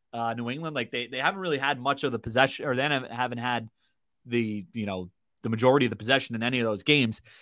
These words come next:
and they found a way to win. And, and, and it seems like that two goal margin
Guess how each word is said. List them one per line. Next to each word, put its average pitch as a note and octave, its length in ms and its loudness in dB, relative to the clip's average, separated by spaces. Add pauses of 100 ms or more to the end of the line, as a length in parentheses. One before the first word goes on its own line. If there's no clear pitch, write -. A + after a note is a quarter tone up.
(160)
and C#3 80 2
they D#3 80 10
found G#3 220 10
a - 20 8
way F3+ 120 8
to C#3+ 80 10
win. C3 280 6
And, A2 160 -2
and, A#2+ 220 -2
and A#2+ 100 -4
it A#2 140 -4
seems F#3+ 320 0
like C3+ 320 6 (720)
that C3 300 6
two F#3 280 2
goal E3 260 8
margin F3 500 4